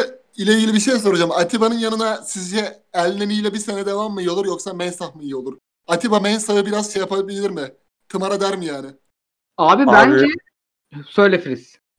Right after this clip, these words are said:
Speaker 3: Buyur yok sen söyle.
Speaker 2: Bence şu Atiba'nın önde oynadığı düzen var ya.
Speaker 3: Hı hı.
Speaker 2: Bugün. Yani Laiç yerine Atiba oynamış aslında ya da Boateng yerine. Orada Atiba'nın şu an oynadığı yeri Mensah'a verirse olur. Dört dört iki gibi oynuyorlar çünkü.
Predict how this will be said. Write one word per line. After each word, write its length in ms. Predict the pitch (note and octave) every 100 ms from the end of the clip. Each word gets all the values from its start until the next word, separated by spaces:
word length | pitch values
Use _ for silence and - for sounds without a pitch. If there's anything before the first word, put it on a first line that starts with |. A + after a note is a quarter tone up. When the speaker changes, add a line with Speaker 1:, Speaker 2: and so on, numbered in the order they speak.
| _
Speaker 3:
Buyur 240 | C3 D3+ C3
yok 200 | B2 A#2+
sen 180 | B2 A2+
söyle. 320 | - F#2+ G#2+ - _ _ _ _ _
Speaker 2:
Bence 440 | D3 G3 C4 C#4 C4+
şu 280 | - C#4 -
Atiba'nın 480 | G3 C4 C4+ C4+ B3
önde 240 | A#3 A#3+
oynadığı 440 | B3+ C4 C4 C4+
düzen 320 | A#3+ C4 C4+ D4
var 180 | F4+
ya. 320 | C#4+ E3 A2 - _ _ _ _ _ _ _ -
Speaker 3:
Hı 80 | A2+
hı. 200 | C#3+ E3
Speaker 2:
Bugün. 260 | F3 D3+ - _ -
Yani 300 | - C#4+ C4
Laiç 320 | C4+ A#3+ -
yerine 240 | A3 C4+
Atiba 300 | D4 C4+ A#3
oynamış 420 | A3 F3 E3 D3+
aslında 400 | D#3 C3+ C#3+ C#3
ya 140 | D3 D#3+
da 100 | E3
Boateng 440 | F3 E3+ E3 C#3+
yerine. 380 | C#3+ C3 A#2+ A2+ _ _ _ _
Orada 360 | G#3+ B3 D4+ C4+
Atiba'nın 640 | G#3+ C#4 C4+ C4+ C4 A3 -
şu 220 | - C4+
an 120 | C#4+
oynadığı 420 | C#4 B3+ A#3+ A3 A#3
yeri 260 | G#3+ G3
Mensah'a 500 | F#3 A3 A#3+ B3+ B3+
verirse 360 | C4+ C#4+ C4+ A3+
olur. 340 | G3+ G3+ F3 - C#3+
Dört 240 | F#3 F#3
dört 180 | A#3+ A#3
iki 140 | - C4+
gibi 140 | C4+
oynuyorlar 460 | G#3+ F3+ D3+ C3+ C3
çünkü. 360 | C3 A2+ A2